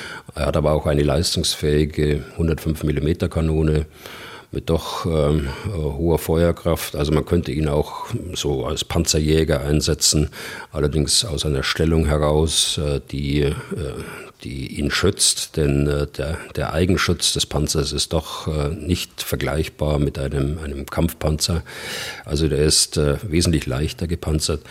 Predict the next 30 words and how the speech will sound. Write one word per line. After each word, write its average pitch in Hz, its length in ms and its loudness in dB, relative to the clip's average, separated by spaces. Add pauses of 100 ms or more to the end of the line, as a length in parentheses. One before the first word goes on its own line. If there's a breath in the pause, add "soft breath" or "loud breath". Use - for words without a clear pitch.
(420 loud breath)
und - 120 -10
deshalb, 71 460 0
äh, 73 220 0
muss 78 240 2
er 78 60 2
dann 73 300 2 (300 loud breath)
auch, - 540 -2
äh, 76 240 -2
zielgerichtet 80 720 2
dann 71 120 0
eingesetzt 76 640 0
werden. 65 380 -2 (1080 loud breath)
Also 92 220 0
das 95 240 2
ist 151 100 4
schon 110 340 4
eine 95 180 6
Verstärkung, 92 800 0 (300 loud breath)
aber 87 160 2
es 87 100 0
ist 117 140 2
natürlich 85 320 0
kein 71 180 2
Quantensprung, 82 1000 2 (220 loud breath)
äh, - 40 -6
und 78 640 -2
es - 120 -4
ist - 180 -10
kein 78 240 -2
Gamechanger, 82 880 2